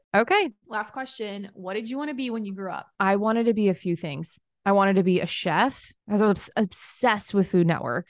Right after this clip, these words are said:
Speaker 1: growing up.
Speaker 2: <laughs>
Speaker 1: I wanted to be a chef. I wanted to be a singer. I wanted to be an actress, and I wanted to be a talk show host. I, like, used to pretend play Regis and Kel-, uh, Regis and Kathy Lee.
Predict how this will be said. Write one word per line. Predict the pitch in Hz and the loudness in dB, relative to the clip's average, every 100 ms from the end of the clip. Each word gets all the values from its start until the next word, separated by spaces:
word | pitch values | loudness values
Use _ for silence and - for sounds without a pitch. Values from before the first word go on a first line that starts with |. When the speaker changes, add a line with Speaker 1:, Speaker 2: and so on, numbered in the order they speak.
| _ | _
Speaker 1:
growing | 180 165 147 | -2 0 -2
up. | 131 175 240 _ | -6 -8 -14 _
Speaker 2:
<laughs> | _ - | _ -4
Speaker 1:
I | |
wanted | 190 208 220 | 0 0 0
to | |
be | 226 | 0
a | 254 | 0
chef. | 254 226 202 202 _ | 0 0 0 0 _
I | 185 | 0
wanted | 175 185 | 2 4
to | 196 | 4
be | 220 | 2
a | |
singer. | 208 - 196 196 | 2 -2 0 0
I | - | 0
wanted | 170 | -2
to | 170 | 0
be | 170 | 0
an | |
actress, | 175 208 - 254 | 2 0 -2 -6
and | - 175 | -2 2
I | |
wanted | 175 190 | 2 2
to | 196 | 2
be | 202 | 0
a | |
talk | - - 180 | 0 -4 -6
show | - 160 | -4 -4
host. | 160 - 170 - | -4 -6 -10 -2
I, | 226 | 2
like, | 262 233 | 4 2
used | 214 247 262 | 2 0 0
to | 294 | -4
pretend | 277 254 - 226 226 202 190 185 _ | -2 -2 0 0 2 2 0 -6 _
play | - 226 202 190 190 185 - _ _ _ | -4 2 4 4 2 -2 -8 _ _ _
Regis | 175 190 233 214 196 | -4 0 2 2 -2
and | |
Kel-, | 170 190 - | -4 -4 2
uh, | 180 170 | 2 4
Regis | 208 208 190 | 2 2 0
and | 185 165 156 - _ _ _ _ | 0 -2 -4 -10 _ _ _ _
Kathy | - 214 214 196 | 0 0 4 6
Lee. | 180 220 117 156 | 6 4 0 -6